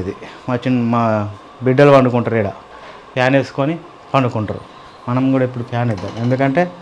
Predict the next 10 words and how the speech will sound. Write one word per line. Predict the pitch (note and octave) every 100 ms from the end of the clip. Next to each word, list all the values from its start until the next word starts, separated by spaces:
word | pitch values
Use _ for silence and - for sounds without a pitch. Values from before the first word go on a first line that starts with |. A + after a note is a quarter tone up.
| - - - - - - A#2+
ఏమంటారు | B2 C3+ C#3 B2 A2 G#2 - - - - -
ఉబ్బరిస్తుంది | B2 C3+ B2 - B2 A#2
కాబట్టి | A#2 A2+ D#3 -
ఫ్యాన్ | A2+ G#2
వేద్దాం. | F2 F2+ - - - - - - - - - - - - C3
ఇక | C3+
ఇది | C#3 C3
వీళ్ళ | C3 B2+
బెడ్‌రూమ్, | B2 A#2+ C3 C3 - G#2+ - -
ఈ | -